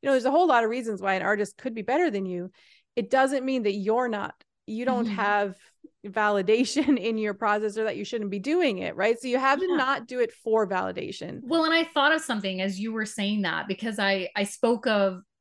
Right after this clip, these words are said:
Speaker 2: being in the Bold School community and, and having this community around you and not having it for validation. But maybe I should clarify to say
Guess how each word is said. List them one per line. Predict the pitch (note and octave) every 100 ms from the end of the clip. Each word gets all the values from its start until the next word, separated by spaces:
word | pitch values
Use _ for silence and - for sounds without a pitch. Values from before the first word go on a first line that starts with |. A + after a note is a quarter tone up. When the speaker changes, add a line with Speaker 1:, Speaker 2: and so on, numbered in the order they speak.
| - G#3+
Speaker 2:
being | A#3+ C4 B3+
in | B3
the | A3+
Bold | G#3+ G#3+
School | G3+ G#3+
community | F#3+ G#3+ G#3 G#3 F3+ E3+ E3
and, | E3+ E3+ E3+ -
and | F#3
having | F#3 G#3 G#3 G#3 G3 F#3
this | F#3
community | - G#3+ A3 G#3
around | F#3 G3 A3 F#3+
you | F#3
and | F3 F3+
not | G3 G#3 - - _ _ _ -
having | G#3+ G#3+ G#3+ G3
it | F#3+ -
for | A3+ A#3
validation. | G#3 G3 F#3+ A#3+ A3 F3+
But | G3 F#3
maybe | F#3+ G#3+ D4+ E4+ A3+ -
I | G3
should | - F#3+
clarify | - C#4 E4+ E4+ F#3+ F3
to | F#3 F3+
say | - F#3+ F3+